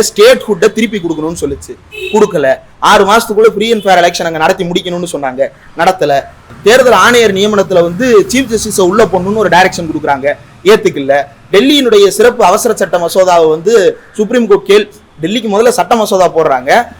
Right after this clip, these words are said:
அந்த மசோதாவை வந்து சுப்ரீம் கோர்ட் வந்து கேள்வி எழுப்புது, குவாஷ் பண்ணுது, உடனே இவங்க ஆர்டினன்ஸா போட்டு பாஸ் பண்றாங்க. அப்போ லாவை பைபாஸ் பண்ணக்கூடிய எல்லா மெக்கானிசத்தையும் இவங்க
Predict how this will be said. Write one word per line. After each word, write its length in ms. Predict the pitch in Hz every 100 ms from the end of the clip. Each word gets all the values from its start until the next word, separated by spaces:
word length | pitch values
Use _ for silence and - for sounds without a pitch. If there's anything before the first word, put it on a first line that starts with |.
| -
அந்த 100 | 185 190
மசோதாவை 380 | 185 262 254 240 220
வந்து 140 | 214 220
சுப்ரீம் 260 | 196 247 220
கோர்ட் 220 | 185 190
வந்து 140 | 196 226 -
கேள்வி 220 | 220 202 165
எழுப்புது, 280 | 143 143 220 - _ _ _
குவாஷ் 300 | 196 247 233 190
பண்ணுது, 280 | 156 151 233 226 - 190
உடனே 200 | 254 262
இவங்க 140 | 233 190 214
ஆர்டினன்ஸா 400 | 277 233 208 185 175
போட்டு 180 | 175 185
பாஸ் 200 | 165 -
பண்றாங்க. 300 | 147 - 127 143
அப்போ 160 | - 220 262 - - - 151
லாவை 280 | 208 285 254 185
பைபாஸ் 420 | 226 269 254 220
பண்ணக்கூடிய 380 | 208 180 185 180 160
எல்லா 140 | 214 196
மெக்கானிசத்தையும் 560 | 247 254 226 190 233
இவங்க 140 | 220